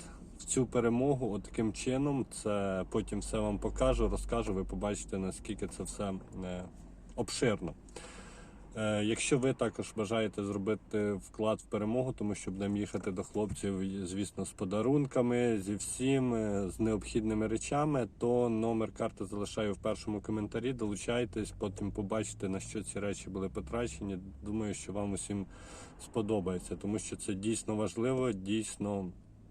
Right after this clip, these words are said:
потрібно. Що ж, буду декілька днів вам отак в машинному вигляді розповідати, но це не головне. Головне,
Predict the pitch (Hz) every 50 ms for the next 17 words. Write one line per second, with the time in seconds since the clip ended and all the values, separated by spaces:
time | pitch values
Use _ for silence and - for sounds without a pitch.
0 | - - - - - - - - - - - - - 107 87 - 104 107 98 80
1 | 87 85 - - - - - - - - - - - - - - - - - -
2 | - - - - - - - - - - - - 135 131 117 104 - - - -
3 | - - - - - - - - - - - - - - - - - - - -
4 | - - - - - - 98 104 110 110 123 117 107 98 95 - - 104 110 110
5 | - - 113 101 - - 110 101 107 110 113 104 101 101 101 98 101 98 - -
6 | 107 98 95 - - - - - - - - - - - - - - - - -
7 | - - - 95 98 107 123 127 - - - 151 135 117 107 101 101 98 98 98
8 | 95 95 - - - 101 131 156 160 160 165 151 143 147 147 139 135 - - -
9 | 139 135 127 123 127 120 120 - - 113 107 104 110 120 131 139 120 - - -
10 | 113 107 107 104 95 107 104 101 98 98 95 90 85 85 82 90 90 90 92 95
11 | 104 113 117 117 110 104 98 98